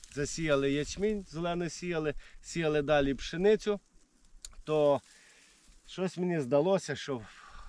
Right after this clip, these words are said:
з краю там, ну, не здалося, там було трішки твердовато, анкерна сівалка, ну, скриплячі, риплячі, але можна працювати. І що насіння було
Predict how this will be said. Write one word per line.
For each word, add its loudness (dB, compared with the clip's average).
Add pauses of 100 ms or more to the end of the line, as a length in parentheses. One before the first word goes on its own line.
(100)
з -6
краю 6
там, -2
ну, 2
не 2
здалося, 4
там 6
було 4
трішки 0
твердовато, 2
анкерна 4
сівалка, 2
ну, 0
скриплячі, -4
риплячі, 2
але 6
можна 4
працювати. 6 (520)
І 0
що 0
насіння 2
було -2